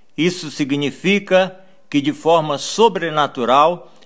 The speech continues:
aqueles que se negarem a obedecer ao governo mundial do anticristo estarão isentos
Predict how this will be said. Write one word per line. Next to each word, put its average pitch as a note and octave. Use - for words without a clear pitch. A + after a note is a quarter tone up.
aqueles D#3
que D3+
se D#3
negarem C#3+
a C#3+
obedecer C3+
ao B2+
governo D3+
mundial C3
do A#2
anticristo D3
estarão D3
isentos D3